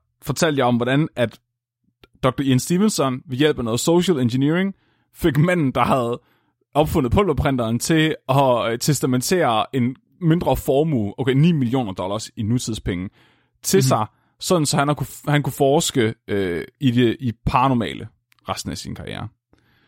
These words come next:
Speaker 2: Mhm.
Speaker 1: Og om hvordan den forskningsenhed, han grundlagde for tres år siden, faktisk eksisterer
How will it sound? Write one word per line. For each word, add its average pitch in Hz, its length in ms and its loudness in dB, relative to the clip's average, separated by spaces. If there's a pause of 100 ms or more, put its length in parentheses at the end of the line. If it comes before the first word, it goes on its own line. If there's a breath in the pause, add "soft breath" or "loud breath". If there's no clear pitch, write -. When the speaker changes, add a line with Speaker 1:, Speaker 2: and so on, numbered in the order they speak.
Speaker 2:
Mhm. 120 260 0
Speaker 1:
Og 131 80 2
om 170 160 2
hvordan 160 320 2
den 165 160 2
forskningsenhed, 127 960 0
han 110 160 -4
grundlagde 151 380 0
for - 100 -12
tres - 340 -2
år 123 160 -4
siden, 160 500 0 (260)
faktisk 139 340 -2 (200)
eksisterer 127 760 -2